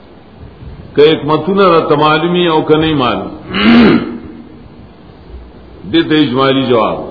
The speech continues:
نو دلیل دی په دې باندې چې الله کوم کار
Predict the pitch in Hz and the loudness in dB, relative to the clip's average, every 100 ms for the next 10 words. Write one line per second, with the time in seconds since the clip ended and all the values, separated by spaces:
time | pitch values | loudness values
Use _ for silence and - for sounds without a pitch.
0 | - - - - - - - - - - | -16 -20 -20 -20 -20 -20 -20 -20 -20 -20
1 | - - - - - - - - - - | -20 -20 -20 -20 -20 -18 -16 -16 -18 -20
2 | 92 - - - - - - - - 185 | -20 -18 -20 -20 -20 -20 -20 -20 -14 -10
3 | 107 220 143 196 175 170 156 165 156 156 | 0 0 2 0 2 2 4 4 2 0
4 | 147 147 139 156 170 165 147 135 151 156 | 0 0 0 2 0 0 -2 -2 2 2